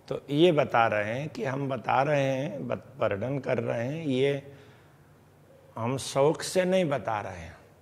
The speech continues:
ये तो ब्रह्म आत्माओं के लिए, जो भी जिनको जिज्ञासा होती है वो समझें, उसके लिए पूर्ण ब्रह्म परमात्मा कहला रहे हैं। हमें कोई वर्णन करने का ऐसा शौक नहीं है, हम तो उसी में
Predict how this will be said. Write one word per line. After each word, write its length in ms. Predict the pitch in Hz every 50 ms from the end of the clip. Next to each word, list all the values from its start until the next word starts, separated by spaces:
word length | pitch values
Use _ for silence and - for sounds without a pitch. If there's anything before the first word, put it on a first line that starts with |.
| - -
ये 100 | 139 135
तो 200 | - - 220 220
ब्रह्म 360 | 220 151 151 143 135 127 131
आत्माओं 680 | 135 131 131 123 104 - 123 127 135 135 139 143 143
के 140 | 139 - 147
लिए, 560 | 143 135 131 131 131 131 139 139 135 139 156 - - - - - - - - - - _ _ - - - 123 - 120
जो 300 | 120 110 107 117 120 123
भी 220 | 110 127 135 135
जिनको 480 | 123 113 120 127 113 113 110 - - 143
जिज्ञासा 600 | 123 113 123 107 101 113 123 123 120 113 - -
होती 420 | 113 107 107 107 104 - - 120 117
है 140 | 120 131 135
वो 160 | 131 127 117
समझें, 600 | 110 - - 107 104 104 110 117 104 110 127 135
उसके 460 | 143 131 113 104 - - - - 151
लिए 260 | 147 147 147 160 170 170
पूर्ण 420 | 160 - 139 135 135 131 143 147
ब्रह्म 360 | 127 135 135 131 123 127 131
परमात्मा 720 | 127 - 131 120 117 113 113 113 113 107 113 - 151 147 139 123 - - - - - - - - - - -
कहला 480 | 117 107 107 117 127 135 139 135 131
रहे 340 | 120 113 110 104 104 107 113
हैं। 360 | 113 120 139 135 123 113 101
हमें 420 | - 113 104 104 107 117 139 143 131
कोई 320 | - 160 143 139 127 123 - - - - - - - - -
वर्णन 380 | 120 113 113 120 123 127 127
करने 340 | 107 - 131 117 113 120 120
का 200 | 113 - 120 117
ऐसा 240 | 110 104 - 117 113
शौक 460 | 110 - - - 117 113 107 - -
नहीं 320 | 110 104 104 104 104 104 104
है, 280 | 104 117 131 147 156
हम 260 | 151 131 117 113 113
तो 140 | 110 117 123
उसी 300 | 120 107 - - - 117
में 380 | 110 110 120 143 180 - -